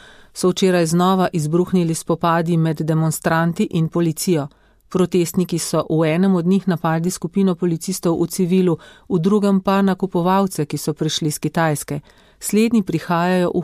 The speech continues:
Hongkong zaradi nižjih davkov. Protesti trajajo že pol leta, sprožil jih je predlog zakona o izročanju osumljencev za kazniva dejanja Kitajski,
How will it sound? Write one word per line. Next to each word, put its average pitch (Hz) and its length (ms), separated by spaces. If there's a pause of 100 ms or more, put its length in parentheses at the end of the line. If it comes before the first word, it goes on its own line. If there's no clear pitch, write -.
Hongkong 185 500
zaradi 196 520
nižjih 165 420
davkov. 160 460 (560)
Protesti 233 480
trajajo 190 500
že 170 160
pol 190 240
leta, 147 320
sprožil 185 480
jih - 120
je 175 80
predlog 180 440
zakona 190 520
o 185 160
izročanju 180 720
osumljencev 185 800
za 175 140
kazniva 156 440
dejanja 151 440
Kitajski, 185 680